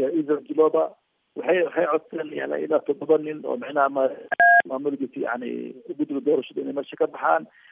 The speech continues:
Waxyaabo badan baa wixii, waxa inay waxba noolma yeelin bay yidhi. Waxa, waxa noola yeelay haba yaraatee ma jiraan bay leeyihiin. Marka waxyaabaha ay ku andacoonayeen, ku, ay runtii ay ku qaadaceen doorashada. Laakiin ka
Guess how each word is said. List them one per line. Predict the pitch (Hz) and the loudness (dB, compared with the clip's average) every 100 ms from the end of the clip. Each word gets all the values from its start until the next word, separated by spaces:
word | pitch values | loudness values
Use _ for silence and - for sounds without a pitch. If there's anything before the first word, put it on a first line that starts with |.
| - - | -20 -4
Waxyaabo | 165 185 214 | 2 2 2
badan | 185 165 | 2 2
baa | 151 170 | 2 2
wixii, | 185 180 | 2 0
waxa | - 156 | 0 -2
inay | 170 139 | -2 -4
waxba | 170 | -4
noolma | 156 147 143 | -4 -2 -2
yeelin | 135 131 | -2 -4
bay | 127 | -4
yidhi. | 127 | -4
Waxa, | 135 147 | -4 -6
waxa | - 139 | -6 -6
noola | 139 147 | -2 0
yeelay | 139 131 143 160 - | 2 2 2 0 -6
haba | - 135 147 | -6 -4 -2
yaraatee | 139 131 - 131 | -4 -4 -4 -4
ma | 131 131 | -4 -4
jiraan | 131 120 | -2 -2
bay | 120 | -4
leeyihiin. | 113 110 104 113 - _ _ _ - | -6 -6 -8 -14 -16 _ _ _ -4
Marka | 185 185 | 0 4
waxyaabaha | 175 165 175 208 208 | 4 4 4 4 4
ay | 160 | 2
ku | - 175 | 2 0
andacoonayeen, | 151 147 156 156 143 | 0 -2 -2 -2 -2
ku, | 151 156 | -2 -2
ay | 139 135 | -4 -4
runtii | - 175 156 135 | -6 -6 -4 -4
ay | 127 - | -4 -6
ku | - 160 | -8 0
qaadaceen | 156 131 135 127 131 120 - _ | 2 2 0 0 0 -2 -14 _
doorashada. | 139 127 - 127 113 - _ _ _ _ - | 0 0 0 -6 -6 -14 _ _ _ _ -2
Laakiin | 196 254 185 | -2 -2 -4
ka | - | -2